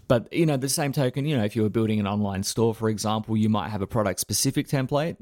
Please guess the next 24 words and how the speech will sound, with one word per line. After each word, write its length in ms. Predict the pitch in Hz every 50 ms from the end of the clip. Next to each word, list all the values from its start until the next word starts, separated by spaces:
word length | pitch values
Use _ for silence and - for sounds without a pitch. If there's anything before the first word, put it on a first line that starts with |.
| - - - - -
You 100 | - 110
know, 100 | 110 104
it's 120 | 101 95 -
something 280 | - 98 67 80 98
special. 540 | - - - 127 131 135 - - 139 123 120
You 80 | 117 110
wanna 140 | 104 98 95
put 220 | - - 98 -
some 180 | - - - -
custom 440 | - - 95 101 - - 107 101
layout 400 | 104 101 104 104 107 104 101 -
on 220 | - - 110 110 110
it. 140 | 110 - - _ - - - - - _ _ - -
Then 140 | 117 120
you 80 | 110 107
could 140 | - 113 -
fall 220 | - - 110 107
back 280 | 101 104 101 92 - _
to, 500 | - - - 110 107 104 104 101 98 104 107 - _ _ _ _ _ _
again, 220 | - 113 - 113 107
the 80 | 98
template 420 | 92 - 113 110 98 110 104 92 -
for 120 | - -
that, 240 | - 85 62 -